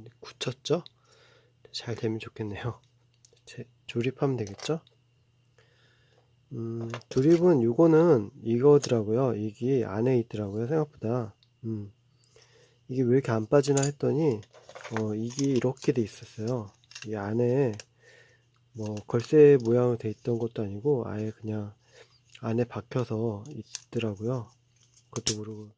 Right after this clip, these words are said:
빼려고 했으니 안 빠지죠. 이렇게 되고, 이렇게 되고. 그러니까 굉장히 정교하게 만드는 것 같아요.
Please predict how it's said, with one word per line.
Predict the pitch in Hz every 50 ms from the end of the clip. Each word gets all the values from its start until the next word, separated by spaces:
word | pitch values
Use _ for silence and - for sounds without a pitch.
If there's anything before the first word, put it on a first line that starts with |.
| _ -
빼려고 | 143 147 156 165 160 143 135
했으니 | 131 - _ - 120 101 101 101 107 _ _ _ _ _ _ _ _ _ _ - - _ _ _
안 | - 113 104
빠지죠. | - 127 123 113 101 98 - - 117 127 127 _ _ _ _ - - - - - - _ _ _ _ _ _ _ _ _ _
이렇게 | - 113 110 107 - _ _ - 117 113 107 110
되고, | - - 110 101 - - 131 135 135 139 143 139 _ _ _ _ _ _ _ _ - - _ _ _ - - _ _ _ _ - _ _ _ _ _ _ _ _ _ - - - _ _ _ _ _ _ _ _ _ _ _ _ _ - - - _ _ _ _ _ _ _ _ _ _
이렇게 | - 110 - _ _ - 113
되고. | - 113 104 98 117 127 147 180 - _ _ - - _ _ _ _ _ _ _ _ _ _ _ _ - - _ _ _ _ _ _ _ _ _ _ _ _ _ _ _ _ _ _ _ _ _ _ _ _ _ _ _ _ _ _ _ _ _ _ - - _ _ _ _ _ _ _ _ _ _ _ _ _ _ _ _ _ _ _ _ _ _ _ _ _ _ _ _ _ _ _ _ _ _ _ _ - - - _ _ _ _ _ _ _ _
그러니까 | - 123 127 127 117 -
굉장히 | - 135 147 160 147
정교하게 | - 131 123 123 123 147 160 156 156 147 139 139 127
만드는 | 117 107 104 104 117 120 123 123 117
것 | 110
같아요. | 101 101 - - - 110